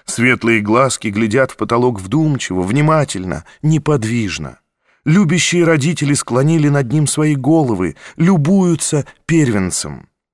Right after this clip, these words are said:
"Не знаю, что и делать", печально говорит жена. "Как же его кормить, если у меня молоко пропало? Придется нанять мамку". "Конечно, найми", кивает головой муж. "Дорого, да что же делать?" Младенец переводит на них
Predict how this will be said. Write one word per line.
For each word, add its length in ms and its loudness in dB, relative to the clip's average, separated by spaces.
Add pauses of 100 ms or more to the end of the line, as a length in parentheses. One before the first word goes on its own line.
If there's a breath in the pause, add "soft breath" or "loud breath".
(400)
"Не 200 2
знаю, 380 0
что 200 -4
и 100 2
делать", 500 0 (260 soft breath)
печально 460 0
говорит 320 0
жена. 420 -2 (300 soft breath)
"Как 200 0
же 120 0
его 180 0
кормить, 480 0
если 240 -2
у 80 2
меня 380 0 (140)
молоко 440 0
пропало? 640 -2 (280 soft breath)
Придется 460 -2
нанять 380 0
мамку". 520 -2 (580)
"Конечно, 460 0
найми", 420 2
кивает 400 0
головой 380 0
муж. 280 -4 (220 loud breath)
"Дорого, 500 2
да 120 -2
что 200 -2
же 120 -2
делать?" 500 -2 (580)
Младенец 600 0
переводит 500 -2
на 120 0
них 260 -2